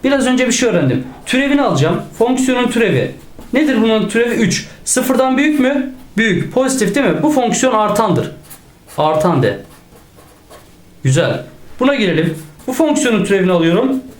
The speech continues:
Dördün türevi sıfırdır. Bunun türevi eksi iki yapar. Aha da sıfırdan küçük. Gördün mü? Buna ne diyeceğiz? Azalan.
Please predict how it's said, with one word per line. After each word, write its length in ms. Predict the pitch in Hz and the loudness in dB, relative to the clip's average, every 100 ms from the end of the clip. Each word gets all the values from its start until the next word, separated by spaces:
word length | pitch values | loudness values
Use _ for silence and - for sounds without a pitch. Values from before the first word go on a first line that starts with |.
| - - - - - | -20 -20 -20 -20 -2
Dördün 300 | 196 208 220 | 0 2 0
türevi 180 | 208 202 | 2 0
sıfırdır. 480 | 190 190 185 190 202 | -2 0 0 0 0
Bunun 160 | 233 | 0
türevi 220 | 226 220 214 | 0 2 2
eksi 320 | 220 - 226 | 0 0 -2
iki 160 | 214 | 0
yapar. 200 | 208 165 165 | 0 0 0
Aha 340 | 208 226 277 214 | 0 0 2 2
da 160 | 139 | 0
sıfırdan 460 | 135 226 254 254 254 | 0 0 0 2 0
küçük. 380 | 247 220 - - - - | -2 -2 -2 -8 -20 -2
Gördün 300 | 196 285 302 | 0 2 2
mü? 140 | 156 - - - | 0 -2 -10 -6
Buna 140 | 233 302 | -2 0
ne 160 | 269 | 2
diyeceğiz? 420 | 202 196 302 - - 151 | 2 2 0 -2 -4 0
Azalan. 580 | 151 180 151 135 156 | 2 2 2 0 -2